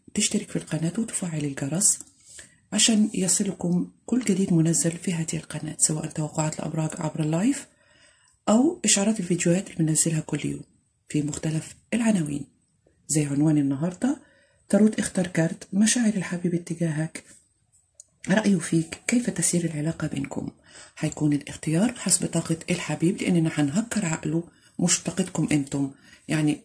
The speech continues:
يا ناس افهموا حاجة، لما تكونوا عاوزين تعرفوا حاجة عن حد لازم نجيب من طاقته هو، مش من طاقتكم انتم. فلازم نختار من أول حرف من اسمه هو وليس من اسمكم. تمام؟ تمام. الاختيار الأول هيكون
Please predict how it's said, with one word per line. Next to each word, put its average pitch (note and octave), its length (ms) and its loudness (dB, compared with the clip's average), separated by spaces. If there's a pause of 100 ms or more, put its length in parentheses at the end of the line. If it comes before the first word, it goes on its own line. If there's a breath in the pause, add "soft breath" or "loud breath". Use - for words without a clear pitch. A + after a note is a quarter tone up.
يا D3 220 -4
ناس G3+ 380 6 (100)
افهموا F#3+ 300 2
حاجة، D3+ 380 -4 (420 loud breath)
لما E3+ 220 6
تكونوا A#3+ 280 6
عاوزين A3 320 8
تعرفوا F#3+ 340 -2
حاجة F3+ 220 0
عن D#3+ 140 2
حد - 320 -6 (440 soft breath)
لازم A#3 300 12
نجيب G3 200 6 (180)
من E3+ 140 6
طاقته G#3+ 360 2
هو، E3+ 260 6
مش F3 180 4
من F#3 100 2
طاقتكم E3+ 520 -2
انتم. D#3+ 360 0 (340 soft breath)
فلازم A3+ 340 8
نختار G#3+ 320 6
من F#3+ 200 6 (100)
أول A3 240 6
حرف G#3+ 260 0
من E3+ 200 4
اسمه E3+ 260 6
هو F#3+ 320 2 (200)
وليس F#3+ 340 8
من F3 200 2
اسمكم. - 400 -2 (300)
تمام؟ F3 320 2 (640 soft breath)
تمام. D3 280 0 (500 loud breath)
الاختيار C#4 460 4
الأول D#3+ 540 2 (580)
هيكون E3+ 460 4